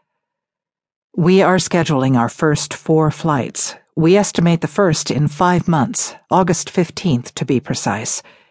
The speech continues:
You will be on our third voyage." "I won," Max said. "I'll say," Davis said. Max could almost hear him wipe his brow. "Just think, one point four million people filled out the entry form,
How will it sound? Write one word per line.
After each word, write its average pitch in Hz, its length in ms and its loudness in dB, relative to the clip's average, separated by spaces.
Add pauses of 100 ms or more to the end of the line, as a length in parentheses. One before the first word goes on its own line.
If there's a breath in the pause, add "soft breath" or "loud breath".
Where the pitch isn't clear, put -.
(140)
You 196 340 4
will 165 180 2
be 165 220 2
on 156 220 2
our 143 160 2
third 151 480 0
voyage." 127 680 -6 (1080)
"I 180 240 2
won," 160 560 0 (180)
Max 151 380 -2
said. 107 400 -4 (500)
"I'll 151 220 2
say," 156 500 0 (240)
Davis 131 320 -2
said. 131 380 -4 (420 soft breath)
Max 190 340 2
could 190 140 -2
almost 185 480 0
hear 208 140 2
him 135 300 2
wipe 160 260 0
his 131 160 -4
brow. 135 500 -2 (640)
"Just - 320 -2
think, 185 400 0 (320 soft breath)
one 202 300 4
point 160 340 2
four 202 320 4
million 185 600 4
people 196 360 0
filled 139 360 -2
out 139 180 0
the 143 160 2
entry 143 280 0
form, 117 460 -4